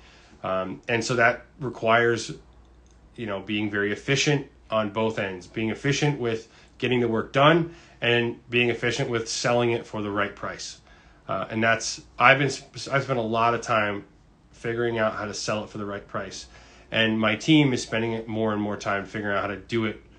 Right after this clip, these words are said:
efficiently. Uh, and so when we can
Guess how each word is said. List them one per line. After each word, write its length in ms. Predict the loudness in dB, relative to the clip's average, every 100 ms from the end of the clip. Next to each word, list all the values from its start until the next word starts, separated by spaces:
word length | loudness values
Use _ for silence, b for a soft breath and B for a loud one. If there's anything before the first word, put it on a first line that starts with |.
| b b -16
efficiently. 560 | -6 -6 -6 -10 -14 -18 -20 b b b b b
Uh, 280 | -2 0 0 -4
and 140 | -2
so 160 | 0 2
when 120 | 2
we 100 | 0
can 280 | 0 -2